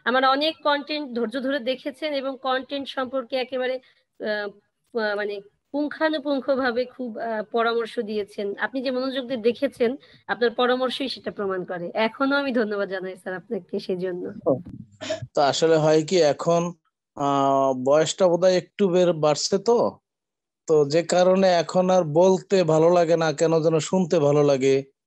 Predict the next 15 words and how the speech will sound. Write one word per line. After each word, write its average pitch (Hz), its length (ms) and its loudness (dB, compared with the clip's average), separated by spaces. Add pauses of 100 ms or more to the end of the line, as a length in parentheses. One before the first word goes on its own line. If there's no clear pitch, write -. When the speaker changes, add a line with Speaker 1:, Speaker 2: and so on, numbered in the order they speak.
(500)
Speaker 2:
কাজ 143 280 2
করতে 180 420 0
ভালো 147 240 4
লাগে 139 220 2
না, 135 140 2
কাজ 131 280 -2
করাতে 147 400 2
ভালো 135 240 2
লাগে, 131 280 2
এবং 139 300 0
কাজ 143 220 0
করানোর 151 380 0
মধ্যে 151 360 0
যদি 143 260 -2
কেউ, 143 300 2